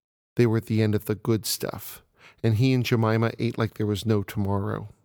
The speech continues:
which was figuratively true. Outside their window, the blue-tinged sun had already set over the shimmering spheres of the Boog City,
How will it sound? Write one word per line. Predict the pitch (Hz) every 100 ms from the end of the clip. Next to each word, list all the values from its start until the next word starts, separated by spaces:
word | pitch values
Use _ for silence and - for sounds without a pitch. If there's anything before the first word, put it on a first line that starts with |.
| _
which | 131 -
was | 131 - -
figuratively | - - 117 92 107 104 - 101
true. | - 101 95 - _ _ _ _ _ _ _ _ _ _ -
Outside | 165 - 147 131 113
their | 117
window, | 101 107 98 98
the | 104 104
blue-tinged | 95 117 110 - 113 104 101 - 95
sun | - 107 98 92
had | 95 110
already | 123 117 104
set | - - - -
over | 101 -
the | 107
shimmering | - - 104 101 92
spheres | - - 107 98 95 -
of | 98
the |
Boog | 92 107 92 -
City, | - 104 110